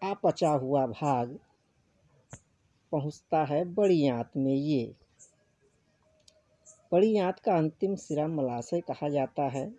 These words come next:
जहाँ पर अपचा हुआ भोजन मल के रूप में एकत्र होता रहता है। बड़ी आंत में कोई enzyme नहीं निकलता है, केवल यहाँ पर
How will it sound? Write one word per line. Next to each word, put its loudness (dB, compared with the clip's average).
जहाँ -4
पर -6
अपचा -4
हुआ -4
भोजन -4
मल 0
के -6
रूप -6
में -2
एकत्र -4
होता -6
रहता -16
है। -20
बड़ी 2
आंत 0
में 2
कोई 2
enzyme 2
नहीं 0
निकलता 0
है, -4
केवल 0
यहाँ 0
पर -4